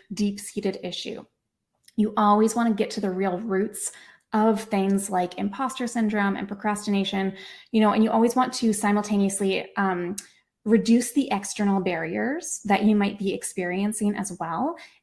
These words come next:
and being very honest with yourself as you're kind of keeping on top of it, as you're, as you're ensuring that you're maintaining your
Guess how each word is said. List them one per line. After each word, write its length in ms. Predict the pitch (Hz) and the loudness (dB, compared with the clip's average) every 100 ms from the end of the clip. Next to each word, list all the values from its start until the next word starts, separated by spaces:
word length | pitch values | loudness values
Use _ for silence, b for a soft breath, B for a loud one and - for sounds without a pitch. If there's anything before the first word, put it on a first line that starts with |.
| - | 0
and 200 | 247 214 | 2 4
being 300 | 220 254 240 | 2 2 2
very 480 | 180 196 202 208 - | 2 2 4 2 -2
honest 420 | 180 175 180 - | -6 -4 -4 -4
with 160 | - 196 | -6 -4
yourself 580 | 190 180 185 175 180 180 - b b _ - | -4 -2 0 2 0 -4 -14 b b _ -4
as 400 | 214 220 233 214 | 0 4 6 6
you're 100 | 226 | 4
kind 160 | 226 208 | 4 2
of 140 | 202 | 0
keeping 340 | - 208 220 | -4 -2 2
on 100 | 208 | 2
top 280 | 202 196 190 | 2 0 -4
of 120 | 190 | -2
it, 200 | 202 190 190 | 0 0 0
as 300 | 190 190 196 | -2 -2 -2
you're, 280 | 190 190 185 B _ | 0 -2 -4 B _
as 160 | 208 190 | 2 4
you're 100 | 202 | 4
ensuring 580 | 202 202 196 190 190 185 | 4 2 -2 -2 -2 -2
that 400 | 190 175 - - | -2 -4 -8 -10
you're 160 | - 196 | -4 0
maintaining 1000 | 196 196 190 - 202 196 180 135 101 - - _ _ | 2 0 -2 0 2 2 0 -6 -8 -10 -14 _ _
your 720 | - 180 185 - - - 226 | -10 -4 -2 -2 -2 -2 -6